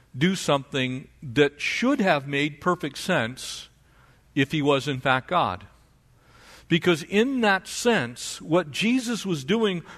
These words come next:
was what his own Father had always been doing.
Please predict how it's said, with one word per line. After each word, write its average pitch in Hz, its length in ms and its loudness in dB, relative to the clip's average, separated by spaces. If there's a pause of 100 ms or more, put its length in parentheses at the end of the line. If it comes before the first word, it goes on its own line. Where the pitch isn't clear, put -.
was 180 180 2
what 185 200 2
his 185 220 -2
own 196 320 0
Father 190 500 2
had 190 320 0 (160)
always 185 720 2
been 120 320 2
doing. 110 380 -2